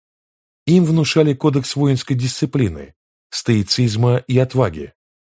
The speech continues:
В результате при столкновении двух регулярных армий число жертв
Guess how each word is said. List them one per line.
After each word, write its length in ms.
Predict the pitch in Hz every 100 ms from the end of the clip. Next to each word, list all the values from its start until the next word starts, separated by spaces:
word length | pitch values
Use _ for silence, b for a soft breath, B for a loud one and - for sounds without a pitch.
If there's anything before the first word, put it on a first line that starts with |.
| _ 104
В 100 | 110
результате 640 | 110 110 113 175 170 117
при 140 | 120 117
столкновении 720 | - 120 131 131 127 117 110
двух 260 | 117 117
регулярных 640 | 113 104 117 113 110 117 175
армий 440 | 165 107 90 78 _ _ _ _
число 440 | - 131 - 120 113
жертв 460 | 104 156 131 -